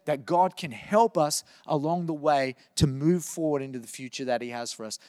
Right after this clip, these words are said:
And I want to tell you this, is that when we have the faith to move forward,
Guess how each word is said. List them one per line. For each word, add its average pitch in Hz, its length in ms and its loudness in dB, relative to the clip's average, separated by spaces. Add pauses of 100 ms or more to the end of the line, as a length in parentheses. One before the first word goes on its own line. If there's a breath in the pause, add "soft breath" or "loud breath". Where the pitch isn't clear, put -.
And 151 100 0
I 190 40 8
want 233 220 4
to 185 60 0
tell 180 220 2
you 156 140 0
this, 139 260 -2
is 127 100 -8
that 143 160 0
when 196 160 4
we 240 120 -2
have 196 160 -2
the 143 80 -4
faith 190 400 -2
to 160 100 -4
move 151 240 -4
forward, 147 400 0